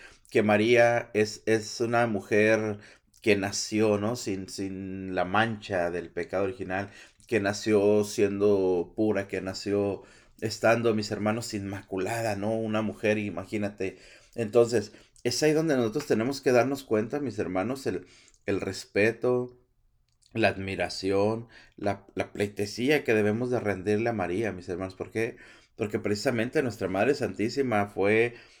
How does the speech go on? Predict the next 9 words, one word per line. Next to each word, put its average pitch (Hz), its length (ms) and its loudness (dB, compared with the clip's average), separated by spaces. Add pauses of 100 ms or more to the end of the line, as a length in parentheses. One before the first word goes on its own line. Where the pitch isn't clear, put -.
(140)
un, 110 220 0
un 127 140 0
instrumento 123 840 0
grandísimo, 98 1000 -2
importantísimo 98 1500 -4 (340)
en 98 160 -4
nuestra 92 340 -6
propia 98 320 -4
salvación. 85 880 -8